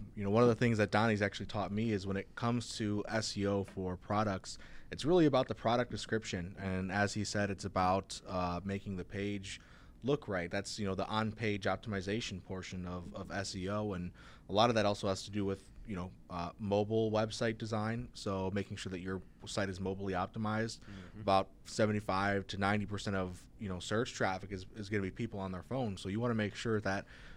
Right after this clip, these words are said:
Speaker 1: not only is your website optimized for the desktop and for laptops, but for tablets and for mobile devices as well. A lot of times we see that, um, you know, your, your mobile site won't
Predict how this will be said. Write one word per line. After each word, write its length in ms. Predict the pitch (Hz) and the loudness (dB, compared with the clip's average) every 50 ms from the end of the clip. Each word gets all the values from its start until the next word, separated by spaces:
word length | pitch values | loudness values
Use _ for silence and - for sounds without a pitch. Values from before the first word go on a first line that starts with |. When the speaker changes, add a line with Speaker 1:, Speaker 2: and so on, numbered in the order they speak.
| - - - | -18 -16 -6
Speaker 1:
not 220 | - 107 107 110 120 | 2 4 6 6 6
only 220 | 123 123 120 117 | 6 6 4 2
is 120 | 110 107 | 2 0
your 80 | 110 104 | 0 0
website 400 | 104 110 113 107 - - 107 104 | 2 2 2 2 0 0 0 2
optimized 460 | 98 107 107 - 101 101 101 101 - | 2 0 -2 -4 -4 -4 -4 -4 -4
for 100 | - - | -4 -4
the 80 | 98 98 | -4 -2
desktop 640 | 92 104 123 143 - - - 117 98 95 98 - - - - | 2 2 2 2 0 -2 -2 0 0 0 -2 -4 -6 -12 -10
and 160 | - 101 95 - | -8 -8 -6 -6
for 100 | - 92 | -6 -4
laptops, 600 | 98 113 123 143 143 - 127 98 98 101 104 - | 0 0 0 0 0 0 -2 -2 -2 -4 -6 -6
but 200 | - 98 98 98 - - - - - - - | -4 -2 -2 -2 -4 -10 -18 -18 -18 -12 -6
for 120 | - 98 | -4 -4
tablets 760 | - - - 110 110 110 107 113 107 110 107 - - - - - - | -2 4 6 6 6 6 6 4 2 2 2 -2 -6 -8 -8 -8 -6
and 360 | 98 101 98 98 95 92 95 | -6 -4 -2 -2 -2 -4 -6
for 540 | - - 107 95 92 90 90 92 92 92 85 | -8 -8 -6 -4 -2 -2 -2 -2 -4 -4 -6
mobile 260 | 104 104 101 113 120 113 | -2 0 0 0 0 0
devices 500 | 107 95 95 95 95 - - 95 90 90 | 0 0 0 0 0 -2 -6 -8 -10 -10
as 120 | 90 90 | -6 -2
well. 180 | 98 104 110 101 | 0 2 2 4
A 40 | |
lot 160 | 95 95 101 110 | 4 4 4 2
of 80 | 107 | 2
times 300 | - 110 101 98 92 92 | 0 -2 -2 -2 -2 -4
we 80 | 95 90 | -6 -6
see 260 | - - - 92 95 | -6 -6 -6 -6 -6
that, 280 | 90 90 90 90 90 - - - - - - - | -4 -4 -4 -4 -4 -6 -10 -16 -18 -20 -16 -6
um, 340 | - 92 90 90 90 85 80 - | -2 0 0 2 0 -2 -4 -4
you 80 | 98 | -2
know, 100 | 98 92 | -2 0
your, 260 | 92 92 95 92 95 | 0 0 0 -2 -2
your 160 | 90 92 95 92 | -4 -4 -4 -2
mobile 500 | 95 101 107 104 104 101 98 95 95 - - | 0 0 0 2 2 0 0 0 -2 -4 -6
site 400 | - - - 131 117 110 104 - - | -8 -2 2 2 4 4 2 0 -4
won't 220 | 110 104 104 101 | -4 -4 -4 -4